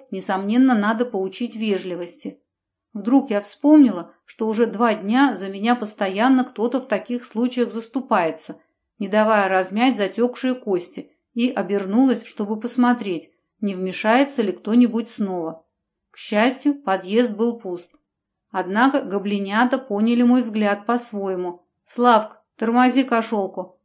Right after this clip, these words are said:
заорал один из них. «Она слинять хочет. Почём кофточку брала,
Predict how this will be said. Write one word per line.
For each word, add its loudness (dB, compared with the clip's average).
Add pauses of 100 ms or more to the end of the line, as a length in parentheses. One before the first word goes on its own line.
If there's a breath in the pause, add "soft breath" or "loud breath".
(120)
заорал 4
один 0
из -8
них. -10 (400)
«Она 2
слинять 4
хочет. -6
Почём 6
кофточку 2
брала, -4